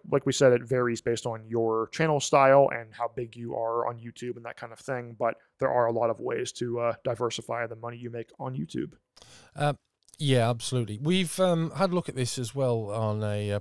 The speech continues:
Speaker 2: previous occasion that I'll make use of. And, uh, in terms of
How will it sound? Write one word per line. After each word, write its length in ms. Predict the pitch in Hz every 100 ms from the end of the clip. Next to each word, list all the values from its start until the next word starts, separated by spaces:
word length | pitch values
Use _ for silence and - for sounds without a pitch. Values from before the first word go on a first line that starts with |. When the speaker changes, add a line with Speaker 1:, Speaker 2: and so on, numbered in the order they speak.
| - _ -
Speaker 2:
previous 360 | 135 120 107
occasion 380 | 117 131 117 98
that 100 | 98 98
I'll 100 | 95
make 300 | 98 92 110
use 180 | 101
of. 220 | 90 82 - _
And, 640 | - 120 113 110 104 104 - - _ - - - - - _
uh, 180 | 127 120
in 100 | 156
terms 260 | 143 151 127
of 280 | 135 110